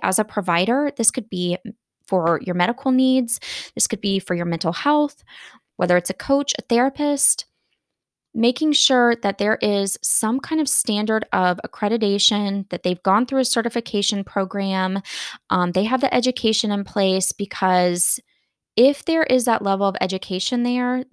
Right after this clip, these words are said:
then oftentimes they're being held to a standard of some kind of board, whether it's a coaching certification. I, I, I'm not quite sure 'cause I'm not a coach, you know, and I don't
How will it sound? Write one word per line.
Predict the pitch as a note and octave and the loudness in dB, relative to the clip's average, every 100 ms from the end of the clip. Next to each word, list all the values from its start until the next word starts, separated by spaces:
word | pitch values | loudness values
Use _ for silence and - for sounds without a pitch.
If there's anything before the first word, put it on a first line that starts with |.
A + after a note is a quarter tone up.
| - | -4
then | G3 F#3+ - | -2 -2 -2
oftentimes | G#3+ - C#4+ - C#4 C4 | -2 -2 -6 -4 -2 -2
they're | A3+ | -2
being | G#3+ G#3+ G3+ | -4 -4 -4
held | - G#3 F#3 | -4 -4 -4
to | F#3+ | -4
a | |
standard | F#3 - G3 F3+ F3 E3+ - | -2 -2 -2 -2 -2 -4 -4
of | F3+ - _ - | -8 -12 _ -4
some | - G3 | -2 -2
kind | - G3+ | -2 -4
of | E3+ | -2
board, | E3+ D#3 G2+ F#3+ - _ _ - - - - | 0 0 -2 -6 -14 _ _ -16 -16 -16 -8
whether | G3+ F#3 | -2 2
it's | F#3 - | 0 -2
a | |
coaching | F#3+ A#3+ A#3+ B3+ | -2 -2 0 0
certification. | - B3 A#3 B3 - A#3+ A#3 A#3+ A#3 A3+ A3+ G3 | 0 0 0 -2 0 0 0 0 0 0 -2 -2
I, | F#3 - | -4 0
I, | F#3 F#3 F3+ F3 _ - | 0 2 -2 -6 _ -6
I'm | G3 | 0
not | A#3 - | 0 0
quite | A#3+ - | -2 0
sure | - G#3 G#3 | 2 4 4
'cause | G3+ | 0
I'm | - G#3+ | -4 -2
not | G#3+ | -2
a | G#3+ | -2
coach, | - G3+ G3+ - - | 0 0 2 0 0
you | G3+ | -2
know, | G3 | -2
and | F3+ | -2
I | |
don't | F3 F3+ | -2 -4